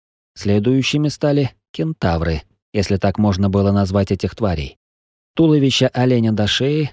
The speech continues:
а сверху человеческий торс. Казалось бы, всё совпадает, если забыть о том, что нормального сочленения между этими половинками не было. Их между собой соединяло нечто похожее на кишки,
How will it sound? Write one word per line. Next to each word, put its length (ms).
а 120
сверху 440
человеческий 760
торс. 500
Казалось 440
бы, 160
всё 220
совпадает, 800
если 280
забыть 380
о 80
том, 200
что 240
нормального 760
сочленения 760
между 360
этими 360
половинками 800
не 200
было. 320
Их 200
между 280
собой 400
соединяло 600
нечто 360
похожее 640
на 160
кишки, 580